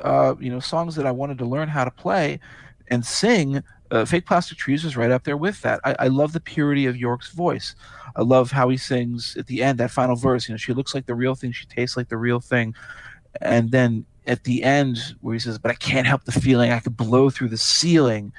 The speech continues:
The, the emotional power of his vocals there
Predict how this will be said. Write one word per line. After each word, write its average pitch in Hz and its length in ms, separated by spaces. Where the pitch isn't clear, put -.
The, 120 720
the 117 400
emotional 139 680
power 135 540
of 117 240
his 110 220
vocals 110 800
there 104 320